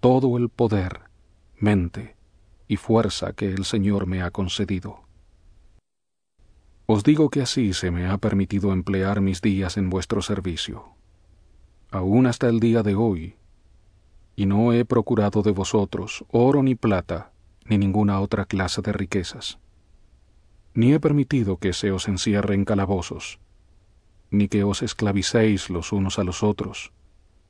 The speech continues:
ni que asesinéis, ni depredéis, ni robéis, ni cometáis adulterio, ni tampoco he permitido que cometáis iniquidad en forma alguna.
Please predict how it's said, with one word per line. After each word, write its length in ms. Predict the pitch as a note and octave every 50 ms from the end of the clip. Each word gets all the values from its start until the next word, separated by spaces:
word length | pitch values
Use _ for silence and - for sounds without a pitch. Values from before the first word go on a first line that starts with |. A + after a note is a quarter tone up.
| _ _ _
ni 140 | - A2 G#2+
que 160 | - A#2+ G#2+
asesinéis, 840 | G2+ - - A2 - - A2+ G#2+ A#2 A#2+ A#2 G2+ F#2+ - - - - _ _ _ _ _ - - - - _ _ _
ni 160 | - A2 G2+
depredéis, 840 | F#2+ G#2 G2 - G#2 G2 F#2+ A2+ A2+ A2 G#2 F#2+ F#2+ - - - - _ _ _ _ _ _ _ _ _ -
ni 140 | - G2+ G2
robéis, 680 | F2+ F2+ F#2 F2 G2 G#2+ G#2+ A2 A2 - - - - - _ _ _ _ _ _ _ _ _ -
ni 120 | - A#2
cometáis 540 | A2+ - C3+ B2+ B2+ - C#3 C3+ A2+ F#2+ -
adulterio, 680 | G2 - G#2 F#2 F2+ - G#2 F#2+ F2+ F#2 F2+ G2 G2+ - _ _ _ _ _ _ _ _ _ _ _ _ _ _ _ _ -
ni 120 | G#2 G#2
tampoco 480 | - G#2+ F#2+ F#2+ B2+ A#2+ - C#3 B2 B2+
he 40 |
permitido 640 | A#2 C3+ B2+ B2 B2 A#2 - - A2+ B2 A#2+ B2+ A2+
que 120 | - C3
cometáis 560 | - C3 B2 A#2+ A2 - A2+ A2+ A2+ G#2 -
iniquidad 540 | C#3 A#2 A2+ G#2 - A2 F#2+ G#2 G2+ F#2+ F#2
en 140 | G2+ F#2 F2+
forma 400 | - - G2+ G2 F#2 F#2 F#2+ F#2
alguna. 520 | F#2 F#2 F#2+ G2+ G2 F#2 F#2+ G2 - -